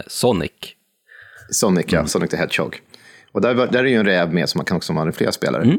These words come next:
Speaker 2: som är hans kompis. Och jag tror inte att, eh, han vänder omkull på Sonic någon gång och pissar på honom.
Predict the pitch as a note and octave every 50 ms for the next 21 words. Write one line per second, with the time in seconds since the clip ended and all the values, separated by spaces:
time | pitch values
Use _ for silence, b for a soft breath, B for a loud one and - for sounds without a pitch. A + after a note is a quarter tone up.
0 | - _ - - - - - - - - - - - - G2+ F#2+ - - E2+ -
1 | - - - - _ - - G2 G2 F#2 - A2 A2 G2+ F2+ - G#2 G2 - -
2 | - - F#2+ F2 E2 E2+ E2 - - B B B B B B F2+ F2 E2+ E2 F2
3 | E2+ E2+ E2 E2 E2+ - - G2 F2 F2 - - - E2+ F2 - - - - F#2
4 | F2 E2 D#2+ - - - E2 E2 D#2+ D#2 E2 F2 - F#2+ - - G2+ G2 E2 D#2+
5 | E2 F2